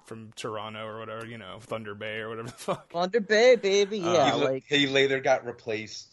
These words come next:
Speaker 3: for, like, uh, a couple months by, uh, J B L, who was, uh, Vampiro Americano.
Speaker 1: No way.
Speaker 3: Yeah,
Speaker 2: They
Speaker 3: no,
Speaker 2: had,
Speaker 3: true
Speaker 2: they
Speaker 3: story.
Speaker 2: had a ma-, uh, they, uh,
Speaker 1: They fought for the
Speaker 2: they had
Speaker 1: gimmick? <laughs> Like Demus and, and,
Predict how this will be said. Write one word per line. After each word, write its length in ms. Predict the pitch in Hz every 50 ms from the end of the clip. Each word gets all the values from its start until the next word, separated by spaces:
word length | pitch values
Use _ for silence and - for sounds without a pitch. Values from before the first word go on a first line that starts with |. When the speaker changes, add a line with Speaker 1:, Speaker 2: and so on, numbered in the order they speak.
| _ - -
Speaker 3:
for, 120 | - 110 107
like, 280 | 107 107 104 101 -
uh, 400 | 117 104 101 98 98 98 98 98 - -
a 80 | 104
couple 300 | - - 104 - - 110
months 380 | 101 95 92 92 98 - - -
by, 420 | - 95 92 90 90 92 90 92
uh, 560 | - - 92 92 92 92 92 92 92 90 90 - -
J 180 | - 113 104 101
B 220 | 101 110 101 92
L, 400 | 87 87 92 95 98 104 104 - - - _ -
who 80 | - 110
was, 420 | 110 104 101 104 101 95 87 - -
uh, 280 | 110 95 92 92 95
Vampiro 760 | 92 98 101 98 92 92 - 110 104 98 98 98 95 95 - -
Americano. 840 | 92 95 92 90 90 90 - - 90 90 92 104 101 107 107 110 113
Speaker 1:
No 360 | 135 143 151 147 135 117 104
way. 640 | 104 104 107 117 113 107 104 98 92 95 95 98 - _ _ _ _ _ _ _ _ -
Speaker 3:
Yeah, 320 | 135 165 240 254 226 233
Speaker 2:
They 120 | 208 170 180
Speaker 3:
no, 60 | 190 220 -
Speaker 2:
had, 120 | 226 - -
Speaker 3:
true 160 | - - 143
Speaker 2:
they 80 | 135 143
Speaker 3:
story. 160 | - 175 170 185
Speaker 2:
had 200 | 214 240 240 240
a 40 |
ma-, 260 | 240 277 311 349 339 - -
uh, 100 | 185 185 156
they, 140 | 139 165 - - _ - 156 - - _ - -
uh, 100 | 165 165 - _ _ -
Speaker 1:
They 120 | 131 135
fought 280 | 131 - 160 151 127 -
for 60 | 135
the 80 | 139 135
Speaker 2:
they 100 | 127 127
had 280 | - 220 240 160 175 - - - _ _ _ -
Speaker 1:
gimmick? 140 | 269 220 - - - - - - - - -
<laughs> 120 | 247 175
Like 180 | 156 175 170 151
Demus 520 | 147 135 135 151 156 160 170 180 175 -
and, 220 | 160 147 151 147 151
and, 380 | 160 175 180 180 156 156 156